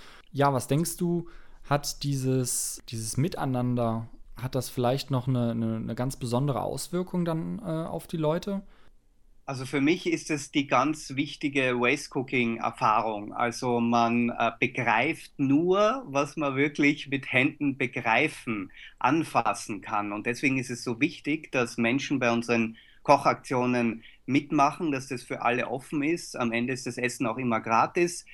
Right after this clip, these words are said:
Speaker 2: Ich erinnere mich da an die, äh, tolle Schnippeldisco in, äh, Berlin, wo auf einmal,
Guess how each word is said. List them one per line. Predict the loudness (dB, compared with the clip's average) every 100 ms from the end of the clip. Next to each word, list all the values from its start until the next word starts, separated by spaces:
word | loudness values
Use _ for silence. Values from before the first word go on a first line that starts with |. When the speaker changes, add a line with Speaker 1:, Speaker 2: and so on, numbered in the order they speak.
| -20 -20 -20 -12
Speaker 2:
Ich | -8 0
erinnere | 2 4 4
mich | 0 -4
da | 2 4 4
an | 2 -2 -2
die, | -2 0 0
äh, | -2 -6
tolle | -2 0 2 0
Schnippeldisco | 2 2 2 0 2 0 0 -2 2 2 2
in, | 2 4 2
äh, | 4 4 4 4
Berlin, | 2 4 4 4 4 4 4
wo | 4 4 4
auf | 4 4 2
einmal, | 2 4 6 6 4 2 -4